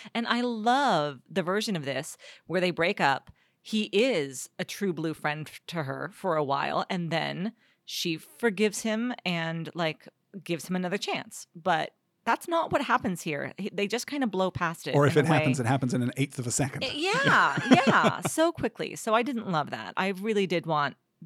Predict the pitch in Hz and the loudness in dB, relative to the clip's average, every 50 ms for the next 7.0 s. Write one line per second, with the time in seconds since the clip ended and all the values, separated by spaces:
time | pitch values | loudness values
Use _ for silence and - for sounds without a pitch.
0 | 151 143 _ - 180 151 139 131 127 - - - - - - - - _ _ _ | -20 -18 _ -4 -2 -2 -2 -2 -6 -8 -10 -8 -8 -8 -10 -10 -14 _ _ _
1 | _ _ _ _ _ _ - - 180 202 202 - 175 143 127 139 135 139 143 135 | _ _ _ _ _ _ 2 2 4 4 4 2 0 2 4 4 4 4 4 4
2 | 120 - 143 127 - - - 139 127 127 127 113 - 120 - 127 120 117 117 113 | 4 4 2 2 2 2 2 2 4 4 2 0 -2 -2 0 0 0 2 0 0
3 | 107 117 123 113 117 117 - _ _ _ _ _ _ - - 131 - - - 127 | 0 -2 -2 -2 -2 -6 -8 _ _ _ _ _ _ -10 -6 -4 -4 -2 -2 -2
4 | 113 123 127 123 117 139 131 143 131 131 131 127 - 120 117 113 110 107 104 117 | 2 4 2 4 4 2 2 2 2 2 0 0 0 0 0 0 -2 -2 -2 -4
5 | 110 113 117 104 104 - 110 98 - - 98 98 - 110 - - 120 120 - - | -2 0 0 -2 0 -2 -6 -6 -6 -10 -10 -8 -8 -6 -4 -4 -6 -4 -4 -6
6 | - - - 240 233 226 202 175 143 180 202 170 156 - 147 135 127 127 120 - | -2 2 6 8 10 10 10 8 6 4 2 2 4 4 6 6 6 4 2 0
7 | - | -6